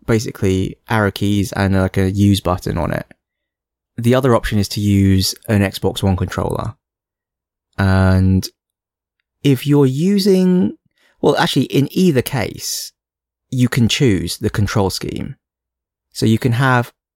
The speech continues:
smooth movement, which is not recommended. They actually say, like, "Not recommended."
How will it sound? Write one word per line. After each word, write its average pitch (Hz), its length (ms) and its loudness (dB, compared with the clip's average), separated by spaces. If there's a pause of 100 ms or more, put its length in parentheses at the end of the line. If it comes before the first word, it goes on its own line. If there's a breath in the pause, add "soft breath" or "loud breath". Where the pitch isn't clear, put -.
(440)
smooth 151 520 2
movement, 90 640 0 (200)
which 107 260 0
is 98 200 2 (160)
not 117 460 2
recommended. 110 720 2
They 107 100 2
actually 117 280 -2
say, 123 200 0
like, 98 200 -4 (100)
"Not 113 420 2
recommended." 104 840 0